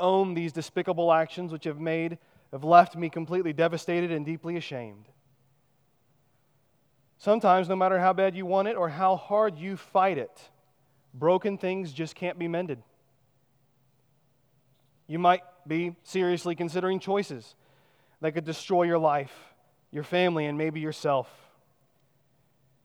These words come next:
If that's you, please listen to me. What you think you want, what you think you can have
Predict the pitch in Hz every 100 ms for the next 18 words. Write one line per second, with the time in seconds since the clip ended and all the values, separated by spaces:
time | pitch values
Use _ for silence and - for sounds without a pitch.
0 | _ - 127 170 175 185 180 - 180 147
1 | 170 - 156 135 127 113 110 _ _ _
2 | _ _ _ _ _ _ _ _ _ _
3 | _ _ _ - 156 180 190 190 196 185
4 | 175 147 160 220 - - _ _ _ _
5 | _ _ _ _ _ _ - 165 185 175
6 | - 202 208 - - 175 165 - 185 165
7 | 185 156 110